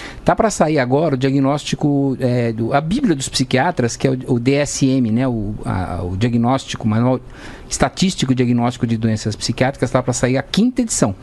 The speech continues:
E tá sendo muito criticado exatamente por isso, quer dizer, qu-, quando é que começa a ser um problema? Então, pra gente, pra gente ver até onde tá in-,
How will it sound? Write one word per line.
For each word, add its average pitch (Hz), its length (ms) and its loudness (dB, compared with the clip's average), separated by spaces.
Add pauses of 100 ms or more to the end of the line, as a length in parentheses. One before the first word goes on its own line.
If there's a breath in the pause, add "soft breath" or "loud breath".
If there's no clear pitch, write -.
(380 loud breath)
E - 60 -2
tá 233 140 2
sendo 302 180 2
muito 277 320 2
criticado 220 500 0
exatamente 202 800 2
por 247 160 0
isso, 139 240 0
quer 131 60 2
dizer, 123 260 0
qu-, 220 240 2
quando 247 300 4
é 254 120 2
que - 80 -10
começa 196 400 2
a - 20 -2
ser - 180 0
um 185 80 0
problema? 156 360 2
Então, 185 140 0
pra 226 140 4
gente, 214 240 0 (260 loud breath)
pra 156 200 2
gente 170 240 0
ver 170 120 2
até 160 300 2
onde 208 260 2
tá 175 80 2
in-, 156 140 0